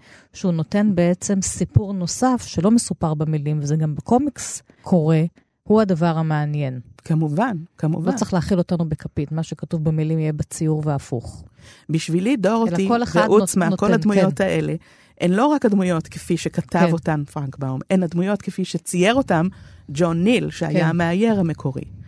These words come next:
Speaker 2: אה, ואם אני אזהה את דורותי ברחוב, אני אזהה אותה מתוך האיורים, לא מתוך הכתוב.
Speaker 1: <laughs> אז זה הספר השני, להבין קומיקס, האומנות הסמויה מעין של סקוט, אה, מקלאוד.
Speaker 2: ועכשיו בהוצאת עוץ הוצאתי...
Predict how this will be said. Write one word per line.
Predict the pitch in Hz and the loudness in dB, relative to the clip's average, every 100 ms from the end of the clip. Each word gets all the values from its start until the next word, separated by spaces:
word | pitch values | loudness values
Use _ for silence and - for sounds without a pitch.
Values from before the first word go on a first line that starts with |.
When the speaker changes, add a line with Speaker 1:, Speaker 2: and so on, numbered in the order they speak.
| - _ - - | -20 _ -20 -8
Speaker 2:
אה, | 160 160 156 156 156 165 151 | -4 -2 -4 -4 -6 -10 -8
ואם | 160 151 156 - - - | -4 -2 -4 -6 -4 0
אני | 165 170 | 2 2
אזהה | 160 165 175 208 | 4 4 4 2
את | - | 0
דורותי | 170 202 214 | 0 0 -2
ברחוב, | 170 156 - 135 | -2 -4 -4 -2
אני | 139 143 | -2 -2
אזהה | 131 131 | -4 -4
אותה | 165 165 | -4 -4
מתוך | 170 165 175 175 | -4 -4 -6 -4
האיורים, | 170 175 196 202 156 | -2 0 0 0 -2
לא | 151 | -2
מתוך | 156 165 160 | -4 -4 0
הכתוב. | 175 - - 139 | 2 4 4 6
Speaker 1:
<laughs> | 247 - - - 190 - - 359 311 269 - - - - - - | 4 2 -6 -2 -2 0 -2 -6 -10 -14 -14 -16 -18 -18 -20 -6
אז | 185 160 | -2 2
זה | 196 | 4
הספר | 202 214 190 214 | 2 2 0 2
השני, | 165 156 185 175 208 | 0 0 0 2 2
להבין | 185 160 156 170 185 | 2 0 0 0 0
קומיקס, | - 196 196 180 - | 0 -2 0 -2 0
האומנות | 160 151 147 170 160 170 190 180 | 2 2 0 -2 -2 0 0 -2
הסמויה | 160 170 156 165 | -4 -2 -2 0
מעין | 170 160 175 175 | 0 0 0 0
של | 175 160 | -2 -6
סקוט, | 143 - 170 - | -8 -6 -6 -4
אה, | 165 147 | -2 -2
מקלאוד. | 147 - 156 160 247 311 | -6 -8 -4 0 0 0
Speaker 2:
ועכשיו | 139 156 - 233 196 | -2 -4 0 0 0
בהוצאת | 165 - 208 214 | -2 -2 -4 -2
עוץ | - - | -2 -2
הוצאתי... | 185 196 196 | -4 -4 -2